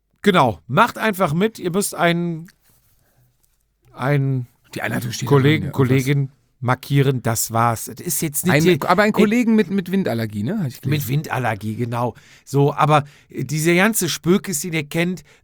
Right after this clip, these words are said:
Speaker 1: ähm, in die Story posten, äh, folgen. Ihr, ihr
Speaker 2: Verlinken.
Speaker 1: müsst, ihr müsst weder uns folgen,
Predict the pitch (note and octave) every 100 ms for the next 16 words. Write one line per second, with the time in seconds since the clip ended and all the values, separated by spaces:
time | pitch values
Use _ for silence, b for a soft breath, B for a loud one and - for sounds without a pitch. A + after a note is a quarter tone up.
0 | - D3+ D3+ D3 B - F#3 G3 - -
1 | D3 E3+ D3+ C#3+ D3+ D3 - D3 C#3+ B
2 | B - D3+ D3 - - D3 F3 F#3 C#3
3 | E3+ E3 D3+ b b - D#3 F3 - -
4 | F#3+ G3+ G#3 G#3 G#3 G3 G3+ G3+ F3+ F#3
5 | F#3 - C#3+ F#3 G#3 G3 F#3+ F#3 G#3 G#3
6 | - F3 F#3+ F3+